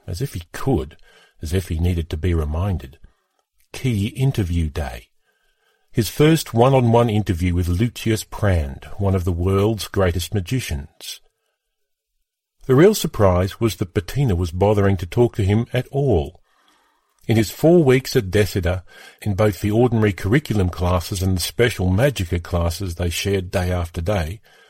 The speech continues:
she hadn't spoken more than a few dozen words to him. Now here she was, this standoffish fourteen-year-old, the one the other eighteen students, Sam included, called the princess behind her back, pretending to be friendly.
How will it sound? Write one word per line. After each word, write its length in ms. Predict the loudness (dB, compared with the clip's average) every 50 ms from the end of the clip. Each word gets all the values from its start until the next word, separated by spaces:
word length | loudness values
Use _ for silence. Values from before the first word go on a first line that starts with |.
| _ _ _ _ _ _ _ -12
she 120 | -6 -2 0
hadn't 260 | 0 0 0 0 -4
spoken 460 | -2 0 4 4 4 4 2 2 2
more 260 | 4 4 4 4 4
than 140 | 4 2 0
a 20 |
few 300 | 0 -2 -2 -4 -2 -2
dozen 340 | 2 2 0 2 2 2 2
words 320 | 2 2 0 0 -2 -4 -4
to 140 | -2 -2
him. 320 | -2 -2 -6 -10 -14 -18 -20 _ _ _ _ _ _ _ _ _ _ _ _ _ _ _ _ -2
Now 180 | 2 4 4 4
here 180 | 4 4 2 2
she 180 | 0 0 -2
was, 520 | 2 2 2 2 4 2 0 0 -4 -8 -12 -14 -10
this 240 | -6 -6 -6 -6 -6 -8
standoffish 760 | -6 -6 -6 -4 -2 0 0 2 2 2 0 0 -2 -8 -10
fourteen-year-old, 1000 | -8 -4 -2 -2 -2 -2 -2 -4 -2 -2 -2 -4 -4 -6 -6 -6 -6 -8 -8 -10 -16 -20 -20 -20 -20 -20 -20 -20 -20 _ _ -10 -2
the 80 | 0 2
one 320 | 4 6 6 6 6 4 2 2
the 200 | 0 2 2 4
other 180 | 4 2 2 2
eighteen 440 | 2 0 0 0 0 0 2 0
students, 640 | 0 -4 -4 -2 -2 0 0 -2 -4 -4 -8 -16 -18 -16
Sam 360 | -12 -8 -4 -2 -2 -2 -2
included, 560 | -4 -6 -6 -6 -6 -4 -4 -6 -8 -10 -8
called 380 | -2 0 0 0 0 -2 -4 -4
the 80 | -4 -4
princess 580 | -2 0 0 0 0 0 -2 -4 -4 -6 -6
behind 420 | -6 -4 -4 0 0 0 0 0 0
her 100 | -2 -2
back, 440 | 0 0 0 -2 -2 -6 -12 -20 -20 _ _ _ -10 _
pretending 520 | -2 -2 0 0 0 0 0 0 -2 -4
to 120 | -4 -6 -4
be 140 | -4 -6 -6
friendly. 540 | -6 -4 -2 -2 -2 -4 -6 -12 -14 -16